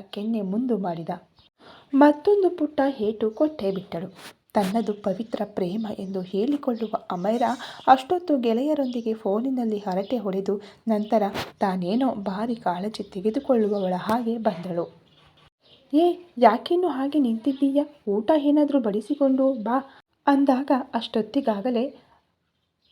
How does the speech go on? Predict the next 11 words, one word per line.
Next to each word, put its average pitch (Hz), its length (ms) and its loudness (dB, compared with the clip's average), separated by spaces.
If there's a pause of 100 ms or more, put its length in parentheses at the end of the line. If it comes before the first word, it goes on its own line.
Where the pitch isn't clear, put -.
(200)
ಕಬೀರ 262 420 2 (180)
ಊಟ 208 240 0 (200)
ಕಲಸಿಕೊಂಡು 226 600 -2
ಬಂದವ 196 480 -6 (200)
ಮೊದಲು 208 400 -2
ರಾಧಾಗೆ 208 500 -2
ಕ್ಷಮೆ 208 340 -4
ಕೇಳಿದ. 165 340 -6 (440)
"ಸಾರಿ, 190 300 -4 (340)
ಆಗ 262 260 -2
ಬಹಳ 247 340 0